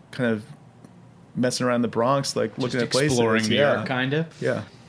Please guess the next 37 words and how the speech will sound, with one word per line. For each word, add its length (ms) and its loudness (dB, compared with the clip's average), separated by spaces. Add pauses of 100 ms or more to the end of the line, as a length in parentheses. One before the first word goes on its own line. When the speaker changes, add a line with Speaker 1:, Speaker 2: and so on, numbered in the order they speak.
(240)
Speaker 2:
All 80 2
right, 140 6
I'm 140 0
gonna 120 2
give 160 0
you 100 2
some 220 -2
really 180 2
hard 240 -2
questions. 400 -4
This 180 -4
is 80 2
a 80 0
speed 340 -2
round, 360 -2
Speaker 1:
Okay. 140 0
Speaker 2:
okay? 260 0 (640)
Uh, 320 4 (180)
favorite 420 4
dish 240 0
in 80 0
all 260 2
of 100 -4
New 100 0
York 260 -2
City? 400 0 (480)
Speaker 1:
<sighs> 1200 -12
That's 240 0
tough. 400 -8 (760)
Favorite 340 0
dish 240 -2
in 80 -6
all 200 -2
of 100 -2
New 120 0
York 200 -2
City? 760 -4